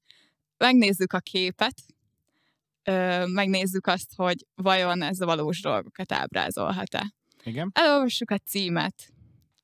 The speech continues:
Speaker 1: Most ez túlzás, vagy nem? Esetleg megnézzük mondjuk más hírportálokon is, hogy ők hogy hozták le, hogy ugyanaz a cím, ugyanaz az információ. Aztán elkezdjük elolvasni az egész cikket.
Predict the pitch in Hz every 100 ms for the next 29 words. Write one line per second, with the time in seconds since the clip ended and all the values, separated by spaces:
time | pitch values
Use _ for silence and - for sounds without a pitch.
0 | _ - 208 - 190 - 262 247 226 226
1 | 240 240 175 170 - 160 165 170 - -
2 | - _ _ - - 262 254 233 220 208
3 | 196 196 185 - 202 190 190 208 175 -
4 | 175 - - 180 - - - 175 180 -
5 | 180 180 - 180 - - - 196 - -
6 | 175 - 262 247 233 214 208 196 - -
7 | 196 190 - - _ _ 240 233 214 196
8 | 190 170 269 - - - - - 190 -
9 | 190 - 262 302 247 220 208 202 185 170
10 | 202 190 190 185 170 - - 175 - 302